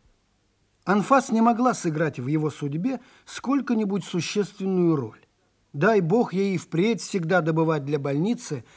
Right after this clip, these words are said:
спирт, камфору, листовое железо, радиаторы для парового отопления. Это она умела. Ещё она умела выковыривать аппендицит.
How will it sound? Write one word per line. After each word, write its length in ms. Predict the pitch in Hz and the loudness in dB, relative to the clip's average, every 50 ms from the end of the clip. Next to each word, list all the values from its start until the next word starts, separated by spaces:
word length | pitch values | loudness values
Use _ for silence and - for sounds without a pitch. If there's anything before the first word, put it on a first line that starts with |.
| - _ _ | -20 _ _
спирт, 680 | - - - - _ 180 202 226 226 208 185 - - - | -16 -14 -14 -8 _ -2 0 0 0 -2 -6 -10 -18 -8
камфору, 680 | _ - 180 196 202 202 180 - - 180 175 175 165 - | _ 2 4 4 4 2 -2 -6 -8 -8 -8 -8 -6 -4
листовое 580 | 165 165 175 - - - 220 240 254 233 180 147 | -4 -2 -4 -2 0 0 0 2 2 2 2 0
железо, 640 | 117 135 139 135 160 208 226 202 170 180 185 180 - _ _ _ _ | 0 -2 0 2 4 4 4 2 0 -4 -6 -8 -10 _ _ _ _
радиаторы 800 | 156 151 156 147 123 131 143 165 214 220 - 208 196 196 190 180 - _ - | -2 -2 0 0 0 0 0 2 0 0 -2 -4 -4 -4 -6 -6 -10 _ -10
для 260 | 143 147 170 160 156 | -4 -4 -2 -2 -4
парового 560 | - _ - 156 147 139 135 156 165 160 160 | -6 _ -4 -4 -2 -2 0 0 0 0 -2
отопления. 840 | 165 147 139 - 151 131 117 - 135 123 117 110 98 95 - _ _ _ _ _ _ _ _ _ | -2 -6 -8 -6 -6 -8 -6 -6 -6 -6 -6 -8 -12 -14 -18 _ _ _ _ _ _ _ _ _
Это 300 | - 170 202 - 247 233 - | -6 -6 -4 -4 -8 -6 -4
она 240 | 175 160 143 135 | -2 -2 -2 0
умела. 380 | 139 151 170 185 151 107 101 - _ _ _ _ _ _ _ _ _ _ _ _ _ | -2 -2 -2 -2 -4 -6 -8 -14 _ _ _ _ _ _ _ _ _ _ _ _ _
Ещё 460 | 135 131 147 147 - - - 269 269 | -8 -4 -4 -2 -2 -2 0 0 2
она 160 | 254 233 202 196 | 2 2 2 2
умела 480 | 185 185 208 247 254 233 226 214 214 - - _ | 2 4 4 4 2 2 0 -2 -6 -10 -20 _
выковыривать 960 | _ 143 139 170 151 - 160 151 147 151 196 226 208 202 202 196 190 180 - | _ -2 -2 -2 0 0 0 0 2 2 2 0 0 0 0 0 -2 -4 -4
аппендицит. 880 | - - 160 156 - 175 165 160 151 143 156 143 - - - - 113 | -6 -6 -6 -4 -2 -2 -2 0 0 -2 -4 -4 -6 -10 -14 -14 -18